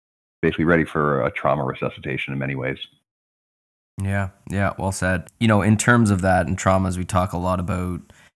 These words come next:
Speaker 2: massive transfusion protocols and, and what blood we give to patients. And there are some criteria on how we decide to give trauma patients blood, but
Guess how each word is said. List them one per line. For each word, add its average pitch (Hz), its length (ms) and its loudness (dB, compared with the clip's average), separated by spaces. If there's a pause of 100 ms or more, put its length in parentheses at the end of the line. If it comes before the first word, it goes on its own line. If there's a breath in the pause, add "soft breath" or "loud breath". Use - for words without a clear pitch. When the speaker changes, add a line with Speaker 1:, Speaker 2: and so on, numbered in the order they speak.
(160)
Speaker 2:
massive 90 320 0
transfusion 87 600 -2
protocols 87 880 -4
and, 87 340 -8
and 90 400 -6
what 92 200 -2
blood 92 260 0
we 92 100 -2
give 90 300 -4
to 92 200 0
patients. 87 600 -2 (440 loud breath)
And 107 220 4
there 113 100 4
are 107 60 4
some 110 160 2
criteria 107 880 4
on 92 380 0
how 95 380 2
we 95 260 -2
decide 90 800 -2
to - 80 -6
give 82 640 -6
trauma 85 300 -4
patients 85 380 -6
blood, 85 360 -4
but - 300 -2